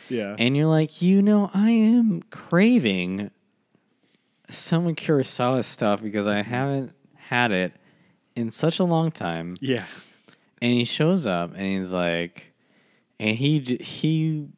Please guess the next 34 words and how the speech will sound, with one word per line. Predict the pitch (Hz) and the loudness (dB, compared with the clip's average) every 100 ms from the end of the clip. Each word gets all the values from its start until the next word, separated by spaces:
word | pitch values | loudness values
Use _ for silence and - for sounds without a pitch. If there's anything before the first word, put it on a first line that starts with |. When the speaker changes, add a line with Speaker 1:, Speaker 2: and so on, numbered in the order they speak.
| _ | _
Speaker 2:
looks | 131 110 110 104 - - - - | -4 2 2 2 -4 -14 -14 -14
like | 95 98 95 | -4 -2 -2
a | 87 | -4
ghost. | 85 82 87 78 78 - | -6 -6 -6 -6 -10 -8
He's | 123 127 110 | -2 -2 -4
just | - 92 85 - - - _ _ _ | -2 -2 -2 -6 -14 -20 _ _ _
Speaker 1:
He, | 208 190 - _ _ | -6 -6 -10 _ _
that's | 156 139 123 | -2 0 4
Speaker 2:
he's, | 233 120 147 | 6 6 4
Speaker 1:
good. | 139 | 0
That's | 113 | -2
Speaker 2:
he | 180 170 147 | 2 6 6
is | 123 110 | 4 2
gone. | 107 107 110 117 107 104 101 101 101 101 _ _ _ _ _ _ _ - | -4 -8 0 2 4 4 2 -2 -6 -12 _ _ _ _ _ _ _ -4
But | 131 160 | 2 4
you | 175 180 | 4 4
know | 190 190 185 | 6 6 6
what? | 175 185 190 | 6 4 2
You're | 165 165 | 2 4
like, | 156 143 139 - - _ _ _ - | 4 4 2 -4 -20 _ _ _ -4
you | 466 | 2
know, | 349 143 107 127 | 4 4 2 -2
maybe | 233 392 403 | 0 2 4
he's | 381 339 330 | 4 2 2
just, | 349 285 - | -2 -2 -4
you | 403 415 | -2 2
know, | 175 | 4
some | 208 294 240 | 2 0 2
old | 226 208 | 4 4
age | 160 165 | 4 4
is | 160 | 0
getting | 127 117 120 | 0 2 4
at | 110 104 | 4 4
him. | 95 107 156 | 2 0 -4